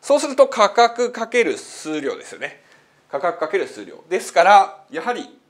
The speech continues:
価格かける数量。この、えー、長方形の面積というのが、えー、総収入ということになります。そして、総費用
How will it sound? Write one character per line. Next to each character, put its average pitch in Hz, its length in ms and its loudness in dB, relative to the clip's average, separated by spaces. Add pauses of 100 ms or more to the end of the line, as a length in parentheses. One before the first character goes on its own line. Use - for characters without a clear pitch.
(180)
価 143 200 -10
格 151 540 -8 (380)
か 131 140 -10
け 135 180 -6
る 147 260 -8 (280)
数 131 400 -12
量。 110 240 -10 (840)
こ 170 140 -8
の、 220 360 -6 (220)
え 120 40 -12
ー、 117 180 -14
長 202 240 -4
方 196 200 -4
形 185 200 0
の 170 120 -10
面 170 180 -8
積 - 240 -14
と 123 140 -8
い 123 80 -8
う 131 80 -12
の 127 120 -14
が、 196 380 -4 (460)
え 107 180 -12
ー、 - 40 -14
総 135 300 -8
収 127 300 -12
入 76 120 -18 (100)
と 104 60 -20
い 107 40 -14
う - 40 -20
こ 170 120 -12
と 220 100 -14
に 170 260 -14 (1500)
な 131 100 -12
り - 80 -16
ま - 100 -20
す。 - 140 -20 (1120)
そ 254 220 -4
し 254 120 -10
て、 311 120 -6
総 339 320 -2
費 370 160 -4
用 - 320 -2